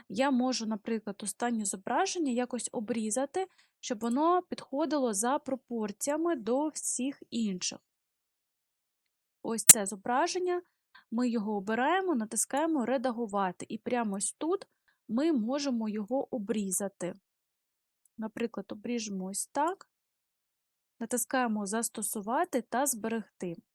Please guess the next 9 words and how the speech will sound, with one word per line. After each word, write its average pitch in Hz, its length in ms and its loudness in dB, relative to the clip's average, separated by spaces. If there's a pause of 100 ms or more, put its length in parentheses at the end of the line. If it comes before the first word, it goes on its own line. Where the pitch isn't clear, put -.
(160)
«Вставити». 202 720 -2 (1500)
Бачите, - 680 -6
ось 269 260 -4
воно 208 160 -4
обрізалось, 311 580 -2
але 226 260 0
все 277 300 -2
ще 240 200 -6
недостатньо, 233 920 -4